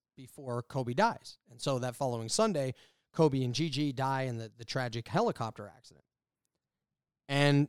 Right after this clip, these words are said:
January twenty-sixth, twenty twenty was one of the hardest and darkest days that I'll ever remember because it was compounded, man. It landed on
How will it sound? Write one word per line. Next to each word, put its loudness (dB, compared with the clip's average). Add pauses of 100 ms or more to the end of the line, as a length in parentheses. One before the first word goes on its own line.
(100)
January 2
twenty-sixth, 0
twenty 0
twenty -2 (960)
was 6
one 6
of 2
the 0
hardest 2
and 4
darkest -2
days -2
that -8
I'll 0
ever -2
remember 0 (420)
because 2
it 8
was -2
compounded, -2
man. -8 (840)
It -4
landed 6
on -2